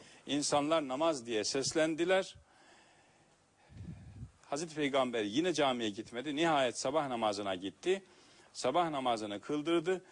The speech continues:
Cemaate döndü. Kelime-i şehadet getirdi. Sö-, sonra şöyle konuştu. "Dün geceki durumunuzdan haberdarım. Sizin cemaatle teravih namazı kılmaya olan arzunuzu gördüm.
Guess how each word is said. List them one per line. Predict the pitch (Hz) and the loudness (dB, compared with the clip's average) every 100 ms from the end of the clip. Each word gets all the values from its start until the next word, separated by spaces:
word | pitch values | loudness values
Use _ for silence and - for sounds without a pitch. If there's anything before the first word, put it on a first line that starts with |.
| - - | -20 -6
Cemaate | 139 143 143 123 120 104 | 0 2 4 2 0 -2
döndü. | 160 175 160 165 | 0 0 -2 -4
Kelime-i | 156 143 151 139 | -4 -2 0 0
şehadet | - 120 107 98 | 2 0 0 -2
getirdi. | 151 - 160 156 | -2 0 -2 -2
Sö-, | 165 - 160 139 123 | -6 -2 0 0 -4
sonra | - 151 127 120 | -2 0 0 0
şöyle | 185 185 139 | 4 4 4
konuştu. | - 101 98 - 165 175 - - - - | 0 -8 -8 -6 -6 -6 -14 -20 -20 -2
"Dün | 185 208 | 0 2
geceki | 156 135 123 123 | 2 0 0 -2
durumunuzdan | 117 139 131 117 104 98 | 0 0 0 -2 0 0
haberdarım. | 90 107 110 117 113 147 170 190 190 _ - _ | 2 2 4 4 4 4 2 -2 -8 _ -20 _
Sizin | - 120 135 185 131 | -14 -4 -2 0 0
cemaatle | 135 147 170 - 131 | 2 4 2 0 -8
teravih | 120 127 160 156 | -2 0 0 0
namazı | 127 117 113 | 0 0 -2
kılmaya | - 131 127 120 110 | -8 -6 0 2 2
olan | 127 139 127 | 2 2 2
arzunuzu | 120 113 107 107 95 101 90 | 2 0 -4 -6 -6 -6 0
gördüm. | 139 156 165 196 | 2 2 0 -2